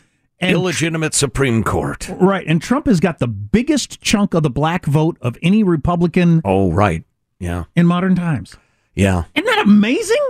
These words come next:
Speaker 2: Yeah.
Speaker 1: Wow.
Speaker 2: Again, I, I, I need to have it broken down. What's pluses and what's, what's positives and what's negatives?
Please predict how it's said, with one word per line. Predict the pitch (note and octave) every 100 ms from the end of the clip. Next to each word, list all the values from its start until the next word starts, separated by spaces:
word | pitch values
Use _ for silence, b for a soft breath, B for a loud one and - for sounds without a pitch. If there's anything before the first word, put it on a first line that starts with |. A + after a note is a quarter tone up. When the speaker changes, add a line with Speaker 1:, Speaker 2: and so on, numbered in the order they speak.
| -
Speaker 2:
Yeah. | G2+ F#2 F2+ F2 _ _ _ _ _
Speaker 1:
Wow. | - - - - -
Speaker 2:
Again, | F#3 D4+ B3 -
I, | D#3 D#4 D#4 -
I, | A2 -
I |
need | D3 A#3
to | F#3 B2 A#2
have | E3
it | F3 G#2
broken | C#3 D#3+ A#2+
down. | A#2+ C#3 G#2+
What's | B2 - - _ _ _
pluses | - E3 - D3 A2
and | G2+ F#2
what's, | A#2+ -
what's | D3 -
positives | - D3 C#3 C3+ A2
and | G2+
what's | A#2+ -
negatives? | G2 G2+ A#2 A#2+ F2 E2+ D#2+